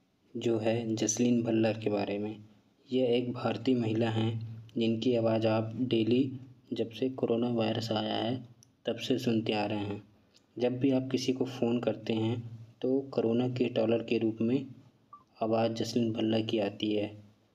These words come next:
और आजकल इसमें अमिताभ बच्चन की भी आवाज़ आपको सुनने को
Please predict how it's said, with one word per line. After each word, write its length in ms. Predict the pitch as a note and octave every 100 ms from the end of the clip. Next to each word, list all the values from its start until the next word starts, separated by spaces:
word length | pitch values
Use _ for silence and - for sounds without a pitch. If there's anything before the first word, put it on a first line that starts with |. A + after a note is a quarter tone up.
| _ _ - A2 - -
और 220 | A#2+ B2 - - - _ -
आजकल 400 | - - - A#2+
इसमें 440 | B2 A#2+ A#2 A#2+ C3 - - - _ _ -
अमिताभ 360 | A#2 A2+ A#2+ A#2
बच्चन 400 | A#2 A2+ A2+ A2
की 120 | A#2
भी 180 | A2+ C3
आवाज़ 360 | B2+ G#2+ A2+ A2
आपको 360 | G2 - C#3+ D3+ - - _ -
सुनने 380 | - A2+ A2 G#2+
को 180 | A2